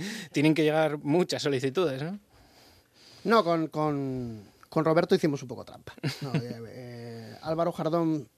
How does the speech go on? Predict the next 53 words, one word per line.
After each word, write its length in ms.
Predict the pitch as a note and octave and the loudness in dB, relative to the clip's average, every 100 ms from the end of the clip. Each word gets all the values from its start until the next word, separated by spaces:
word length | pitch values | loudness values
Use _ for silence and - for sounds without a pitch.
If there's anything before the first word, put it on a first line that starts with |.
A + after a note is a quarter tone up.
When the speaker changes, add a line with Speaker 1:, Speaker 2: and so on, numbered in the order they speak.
| _ | _
Speaker 2:
<clears throat> 520 | - E3 A2 - - | 2 2 -2 -14 -8
era 120 | E3+ D3 | -2 0
un, 320 | C#3+ C3+ B2 | 2 0 0
un 80 | C#3+ | 0
gran 220 | C#3 D3 | 2 2
bajista. 460 | D3+ - C#3+ - F3 _ _ _ - - - | 0 -2 -4 -6 -10 _ _ _ -20 -20 -18
Además, 300 | - C3 C#3 | -8 -8 -6
eh, 160 | C3 B2+ | -6 -6
tenía 480 | B2+ C3+ D3 C#3 C3 | -4 -4 -2 -2 -4
el, 400 | B2+ B2+ B2+ B2+ _ - _ _ | -6 -6 -8 -12 _ -20 _ _
tenía 240 | C3+ D3+ | -2 0
la 80 | D#3+ | 0
gran 200 | D3 D#3+ | 0 -2
suerte 300 | - D#3+ E3+ D3 | 0 0 2 2
de, 180 | D3 | 2
de, 240 | C#3 C3 B2+ | 2 0 0
de 120 | C3+ | -2
conectar 320 | C#3 C#3 C#3+ | -4 -2 0
muy 100 | D3 | 0
bien 100 | C#3+ | -2
con 80 | D3 | -2
el 40 | C#3+ | -4
público. 400 | E3+ D3 A#2+ A2 _ _ _ _ - | -2 -4 -6 -16 _ _ _ _ -16
Eh, 640 | B2 A#2 G#2+ A2 A2 A2 A2 - - _ _ - | -12 -10 -10 -12 -14 -14 -16 -20 -20 _ _ -10
bueno, 200 | C3+ B2+ | -8 -8
todavía, 340 | A2+ G#2+ A2+ | -12 -14 -14
to-, 160 | A#2 A2 | -12 -10
siempre 240 | A#2+ D#3 E3 | -4 -2 -2
con 100 | B2 | -4
la, 100 | B2 | -6
siempre 260 | - D#3+ E3 | -6 -4 -4
en 140 | C3+ | -4
todos 80 | D#3+ | -4
los 100 | F3 | -4
grupos 220 | E3 C#3+ | -4 -4
que 80 | - | -4
ha 80 | C3 | -6
hecho, 140 | C#3 | -4
la 80 | D#3 | -2
verdad 120 | C3 | -2
es 80 | C3 | -6
que 100 | - | -8
siempre 400 | - C#3 C3+ C3 - - - - | -8 -6 -6 -8 -10 -20 -12 -2
no 60 | |
ha 20 | |
habido 160 | D#3+ E3 | 2 2
nadie 180 | E3 D#3 | 2 2
que 60 | |
haya 80 | D3 | 0
dicho, 500 | D3 - D3 C#3 C#3 | -2 -4 -6 -6 -6
"Es 220 | - D#4+ | -2 2
malo". 240 | B3 E3+ C3 _ _ | 4 2 -2 _ _
No, 180 | A#2+ | -16